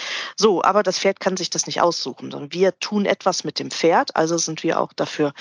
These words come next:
verantwortlich, dass eben dieses Gleichmaß aus Körper und Psyche einfach auch erhalten bleibt.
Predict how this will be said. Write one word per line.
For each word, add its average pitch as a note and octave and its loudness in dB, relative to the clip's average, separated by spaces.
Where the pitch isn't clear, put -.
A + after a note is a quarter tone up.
verantwortlich, G#3 2
dass F#3 2
eben F3+ 2
dieses D#3 0
Gleichmaß F3+ 2
aus - -2
Körper F3 -2
und D#3 -4
Psyche - 0
einfach F3 -6
auch - -2
erhalten C4+ 2
bleibt. - -8